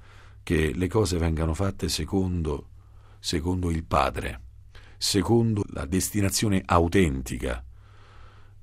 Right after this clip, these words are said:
di questo appunto tempio. Ma c'è il collegamento, il tempio è il corpo del Signore, il tempio è il suo corpo,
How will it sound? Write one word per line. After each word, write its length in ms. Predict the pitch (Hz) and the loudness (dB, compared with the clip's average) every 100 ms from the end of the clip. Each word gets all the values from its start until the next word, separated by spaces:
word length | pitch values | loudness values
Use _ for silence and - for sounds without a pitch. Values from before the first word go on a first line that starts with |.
| - | -6
di 80 | 80 | -2
questo 600 | 80 87 78 - 71 - | 2 4 2 0 -2 -2
appunto 540 | - 85 - 85 82 78 | 0 -2 0 -2 -2 -4
tempio. 220 | - - | -6 -2
Ma 140 | 123 165 | 0 0
c'è 180 | - | 0
il 60 | 120 | 0
collegamento, 840 | - 127 107 71 - 71 - 87 - | 2 2 2 -2 -4 -8 -8 -10 -6
il 180 | 101 | -6
tempio 580 | - - 60 87 101 98 - | -6 -8 -6 -6 -8 -10 -8
è 120 | 104 | -6
il 120 | 98 | -6
corpo 380 | - 104 - 98 | -4 -6 -4 -4
del 120 | 87 | -4
Signore, 540 | - - 69 - - - - - - - | -6 -8 -8 -8 -10 -14 -20 -20 -20 -10
il 220 | 98 92 | -4 -4
tempio 400 | - 131 131 120 | -2 -2 0 0
è 20 | 87 | 0
il 80 | |
suo 320 | 87 - 135 123 | 0 2 2 2
corpo, 600 | - 65 62 - - | 0 -4 -6 -8 -10